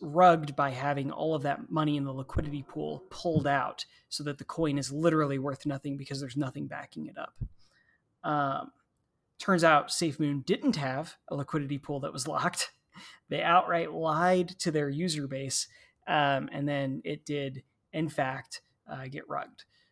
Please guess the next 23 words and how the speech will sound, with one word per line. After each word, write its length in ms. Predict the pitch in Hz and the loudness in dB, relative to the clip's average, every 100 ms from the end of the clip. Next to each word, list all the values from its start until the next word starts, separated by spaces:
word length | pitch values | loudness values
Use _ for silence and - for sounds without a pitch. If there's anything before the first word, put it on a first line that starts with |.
| _ | _
So, 720 | - - - - 190 214 139 - - - _ _ _ | 2 2 6 6 8 8 6 -4 -18 -20 _ _ _
um, 640 | - 151 143 139 151 160 156 _ _ _ _ _ - | -2 2 2 0 -4 -8 -14 _ _ _ _ _ -2
it's 160 | 147 | -2
stuff 200 | - 285 | 6 8
like 160 | 233 - | 8 6
that 320 | 165 143 - | 4 2 -6
that 60 | 156 | -8
just 180 | 156 | -2
makes 200 | 180 165 | 0 0
me 120 | 190 147 | 0 2
have 280 | 156 143 | 2 2
zero 460 | 127 135 151 139 131 | 0 -2 2 2 2
faith 500 | - 139 131 - - - | -2 -4 -4 -10 -20 -10
in, 520 | 160 147 139 139 131 - _ _ _ _ | -4 -2 -2 -2 -6 -12 _ _ _ _
uh, 360 | 156 139 147 175 - _ _ | -8 -6 -8 -12 -18 _ _
in 100 | 165 | -4
the 80 | 151 | -2
coin 260 | - 151 | 0 -2
market, 380 | 143 147 - - _ _ _ _ _ _ - | -2 -8 -10 -16 _ _ _ _ _ _ -10
if 140 | 139 | -2
that 220 | 156 147 | 2 2
makes 200 | 147 143 | 0 -8
sense. 420 | - - - - | -10 -8 -6 -6